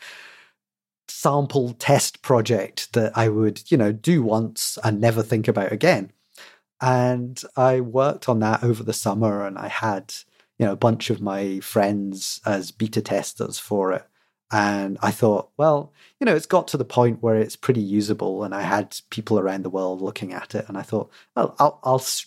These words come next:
I'll ship it to the world." And I, it was free, and I uploaded it,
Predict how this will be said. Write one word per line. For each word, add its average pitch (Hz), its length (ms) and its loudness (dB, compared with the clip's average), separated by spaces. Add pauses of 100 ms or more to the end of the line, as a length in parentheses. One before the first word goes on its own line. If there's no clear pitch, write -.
I'll 120 160 6
ship - 380 -2
it - 180 2
to 127 100 -4
the 110 80 4
world." 98 480 0
And 104 120 -8
I, 101 180 -10 (500)
it 135 140 2
was 156 140 0
free, 110 500 0 (240)
and 120 100 2
I 113 140 6
uploaded 110 460 2
it, 107 240 0